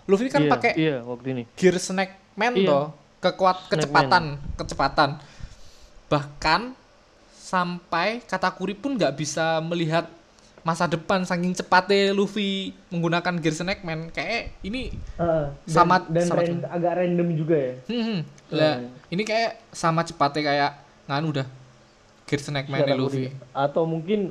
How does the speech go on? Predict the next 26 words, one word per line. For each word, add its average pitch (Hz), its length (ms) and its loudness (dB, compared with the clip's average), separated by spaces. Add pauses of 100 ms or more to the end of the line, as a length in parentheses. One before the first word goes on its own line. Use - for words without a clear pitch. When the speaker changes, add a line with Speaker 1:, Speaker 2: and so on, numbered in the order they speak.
(160)
Speaker 2:
lebih 156 360 0
gini, 170 300 -2 (280)
lebih, 165 480 0
lebih 151 240 -4
cepat 156 260 0
dari 151 220 0
itu 143 80 -4
Speaker 1:
Lebih 180 160 0 (240)
Speaker 2:
mungkin. 143 80 6
Speaker 1:
overpower 156 540 2
mungkin, 165 680 0
karena 160 240 -2
ini 214 240 -2
Speaker 2:
Hmm. 208 320 2
Speaker 1:
Yonko, 147 120 -2 (100)
Cuk. 156 180 -4 (1600)
Speaker 2:
Hmm. 147 340 -8 (360)
Speaker 1:
Bagus, 143 520 0
kali 151 320 2
ini 147 240 2
Speaker 2:
Hmm. 139 360 -2
Speaker 1:
kau 156 200 4
memberikan 151 500 0
perlawanan 143 460 2
yang 139 100 -2
cukup 139 220 -2